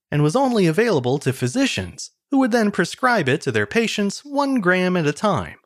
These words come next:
Even under those restrictions, aspirin quickly became the top-selling medication in the world. Its dominance was solidified in nineteen fifteen,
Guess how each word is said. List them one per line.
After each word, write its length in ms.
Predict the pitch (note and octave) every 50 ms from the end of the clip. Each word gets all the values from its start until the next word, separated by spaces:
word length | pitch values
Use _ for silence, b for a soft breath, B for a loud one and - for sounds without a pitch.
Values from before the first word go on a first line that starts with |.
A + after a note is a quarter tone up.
| _ _ _ _ _ _ _ _ _ _ _ _ _ _ _
Even 300 | - B3+ C#4+ D4+ D#4+ D4
under 260 | C4+ B3 G#3+ F3 D3+ C#3+
those 300 | D3+ C#3+ C3 A#2+ - G2+
restrictions, 760 | G#2 G2+ - - C4 D4 C4+ - - G2 F2+ E2+ - - B B B B B -
aspirin 480 | - C4+ C#4+ C#4+ - - C#4 C4 A#3+ A3
quickly 360 | - - C#4 - - C4+ B3+
became 460 | G#3 A3 - - F3 D#3+ E3 F3+ F3
the 100 | B2+ G2+
top-selling 760 | - - - - C#4 D4 - - - - A#3 A3+ A3 G#3+ G3
medication 640 | F3+ F3+ F3 F3 - - D#3+ D3 D3 - - D3 D3+
in 180 | D#3+ D#3+ D#3 C#3+
the 80 | B2+ A#2+
world. 580 | C3 F#3 B3+ C4 F#3+ G#2 F2+ - - - - - _ _ _ _ _ _ _ _ _ _ _
Its 220 | F#3+ A3 - - -
dominance 600 | - C#4 D#4 E4 D#4+ D4+ C4 A3+ G3+ - - -
was 180 | D3+ C3+ -
solidified 760 | - - B2 F#3+ B3 C#4 F3+ - - G#2 G2 G2 A2+ C#3+ E3
in 180 | C#3 G#2+ A#2 C#3
nineteen 460 | F#3 A3+ A3 - - G#3 F3 D#3+ C#3+
fifteen, 680 | - - C#3+ B2+ - - - C#4 C#4+ G3+ A2+ E2+ F2